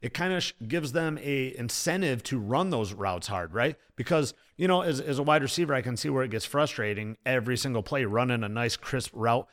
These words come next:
burning your energy, and not getting the ball, right? Not getting the ball, even when you know you're open. You know, we, we experienced that, what, back in elementary school. Uh, if you weren't quarterback, you, you were running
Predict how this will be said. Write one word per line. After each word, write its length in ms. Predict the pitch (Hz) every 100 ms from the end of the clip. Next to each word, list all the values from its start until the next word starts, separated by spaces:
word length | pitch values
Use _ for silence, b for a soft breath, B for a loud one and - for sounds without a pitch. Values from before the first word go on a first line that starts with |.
| b -
burning 400 | 107 143 143 135
your 120 | 123
energy, 540 | 127 131 123 131 127 B B
and 140 | - 139
not 200 | 139 117
getting 260 | 147 127
the 80 | 107
ball, 320 | 98 180 98
right? 280 | 87 107 135
Not 220 | 123 135
getting 240 | 123 131 120
the 60 |
ball, 240 | 107 127 139
even 240 | 143 147
when 100 | 135
you 100 | 127
know 180 | 123 139
you're 180 | 113 139
open. 320 | 151 107 95
You 80 | 101
know, 160 | 110
we, 200 | 117 123
we 300 | 135 110 123
experienced 480 | 104 - 120 113 -
that, 160 | 120 110
what, 160 | 113 95 -
back 280 | 107 123 117
in 80 | 110
elementary 540 | 123 110 135 139 110
school. 440 | - 110 107 98 b b b b
Uh, 200 | - 120 113
if 120 | 135
you 80 | 135
weren't 200 | 139 101
quarterback, 600 | 175 165 110 110 120 - b b
you, 220 | 113 131
you 160 | 120 127
were 120 | 113
running 380 | 117 135 131